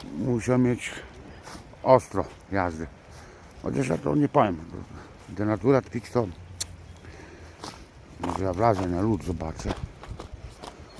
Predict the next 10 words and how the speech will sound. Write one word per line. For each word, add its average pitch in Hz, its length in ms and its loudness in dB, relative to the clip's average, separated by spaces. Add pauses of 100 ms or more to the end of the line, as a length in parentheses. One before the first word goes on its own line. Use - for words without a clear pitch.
(300)
Jak 95 240 0
nie 113 100 4
pęknie, 113 360 2
to 110 100 2
będzie 131 220 6
dobrze, 107 380 4
jak 98 100 0
pęknie, 98 340 0
też 101 200 2
dobrze. 78 280 -4